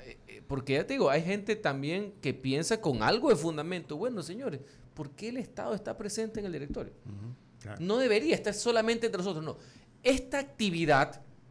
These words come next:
Speaker 1: llamada seguridad social, por su importancia y trascendencia, debe tener también una presencia pública por tema de la dirección.
Speaker 2: Totalmente
Speaker 1: Porque
Speaker 2: de acuerdo.
Speaker 1: si no, si no, no hubiera también superintendencia de banco, porque los bancos son privados, ¿me explico? No,
Speaker 2: Mm.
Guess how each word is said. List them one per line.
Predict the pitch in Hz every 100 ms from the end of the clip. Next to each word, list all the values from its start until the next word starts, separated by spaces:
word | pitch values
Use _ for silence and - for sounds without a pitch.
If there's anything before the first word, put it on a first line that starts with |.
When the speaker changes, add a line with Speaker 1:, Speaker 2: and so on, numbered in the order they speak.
| - -
Speaker 1:
llamada | 120 113 147 180
seguridad | 170 151 139 123 117 110 110 127
social, | 131 127 127 117 -
por | 165 156
su | 131
importancia | 170 151 147 139 127 - 185 277 269 240
y |
trascendencia, | 175 170 156 165 165 214 151 110 123 139 - - - - -
debe | 120 123 170 185
tener | - 147 120 123
también | 131 180 165 95 92 123 -
una | 117 123 131
presencia | 113 98 - 101 107 107
pública | - 147 101 95
por | 104 92
tema | 107 120
de | 123
la | 117
dirección. | 107 92 - - 82 - - -
Speaker 2:
Totalmente | 127 - 127 123 120
Speaker 1:
Porque | 113 110
Speaker 2:
de |
acuerdo. | 117 107 185 190
Speaker 1:
si |
no, | -
si | - 151
no, | 151 190
no | 175
hubiera | 147 147 151
también | 143 135 147 139
superintendencia | 143 131 123 120 123 131 139
de | 131 147
banco, | 214 202 107
porque | 131 117 - 107
los | 104 110
bancos | 131 135
son | 131 131
privados, | 147 202 131 113
¿me | 123
explico? | 139 120
No, |
Speaker 2:
Mm. | 135